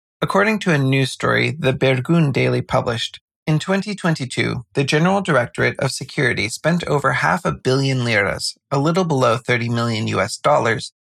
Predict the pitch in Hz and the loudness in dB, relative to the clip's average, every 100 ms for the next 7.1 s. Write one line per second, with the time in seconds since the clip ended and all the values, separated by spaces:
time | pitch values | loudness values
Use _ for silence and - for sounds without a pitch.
0 | _ _ - 220 220 151 127 120 123 - | _ _ -4 -2 0 -2 -2 -2 -2 -4
1 | 127 - 123 117 113 - - - 98 - | -8 -2 -2 0 -4 -4 -4 -4 -8 -10
2 | - _ _ _ - 165 220 208 - 147 | -18 _ _ _ 0 2 2 2 2 2
3 | - - - _ 151 160 156 180 175 156 | 0 -4 -8 _ 2 2 2 -2 -2 -2
4 | 135 131 - - - - 120 98 - - | -2 -4 -4 -10 -12 -4 -4 -4 -6 -2
5 | 135 139 151 165 120 117 113 - - 135 | 0 2 2 2 0 0 -4 -6 -4 -2
6 | 135 131 - 123 123 - 123 113 117 113 | 0 -2 -2 -2 -2 0 0 0 -4 -6